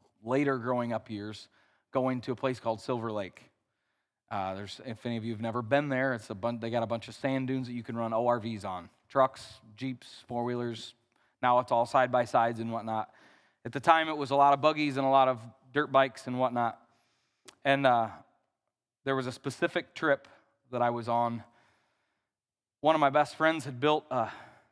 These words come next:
side-by-side buggy. It was a, like, a small version of a long travel buggy. It had a lot of, like, a lot of suspension. The wheels would move up and down, and you could just float across rough sand.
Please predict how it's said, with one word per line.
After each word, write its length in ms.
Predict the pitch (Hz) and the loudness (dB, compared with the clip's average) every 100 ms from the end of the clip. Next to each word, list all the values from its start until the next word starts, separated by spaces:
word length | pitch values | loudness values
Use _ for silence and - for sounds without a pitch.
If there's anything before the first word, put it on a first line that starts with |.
| _ _ _ - | _ _ _ 0
side-by-side 800 | 170 165 156 156 - 151 143 123 | 4 4 6 4 6 4 4 2
buggy. 380 | 135 113 95 - _ _ _ _ | 0 0 -12 -16 _ _ _ _
It 60 | 120 | -12
was 160 | 113 | -6
a, 260 | 113 110 92 131 127 _ | -2 -2 -4 -12 -20 _
like, 180 | 131 120 | -8 -6
a 60 | 113 | -8
small 580 | - 147 156 160 160 | -8 2 6 6 6
version 320 | 139 147 131 139 | 2 -2 -2 -2
of 80 | |
a 40 | 123 | 2
long 300 | 131 131 117 | 2 2 0
travel 280 | 127 107 104 | -2 -2 -2
buggy. 260 | 104 98 | -6 -4
It 40 | 104 | 0
had 100 | 120 | 4
a 40 | |
lot 220 | 120 139 | 6 6
of, 180 | 135 127 - | 4 0 -6
like, 180 | 117 139 | -8 -4
a 60 | |
lot 200 | 127 147 | 4 4
of 80 | 151 | 4
suspension. 520 | 147 - 151 143 139 | -4 0 0 0 -4
The 60 | 123 | -2
wheels 340 | 139 147 131 | 0 0 0
would 80 | 127 | -4
move 260 | 127 143 131 | -4 2 2
up 140 | 131 | 2
and 100 | 135 | 2
down, 220 | 131 131 | 4 4
and 100 | 123 | -2
you 80 | 135 | -6
could 100 | 123 | -8
just 140 | 117 | -12
float 320 | - 147 127 110 | -6 -2 -2 -2
across 380 | - 113 104 | 2 2 2
rough 200 | 127 117 | 0 -2
sand. 380 | - 117 104 98 | -2 -6 -6 -8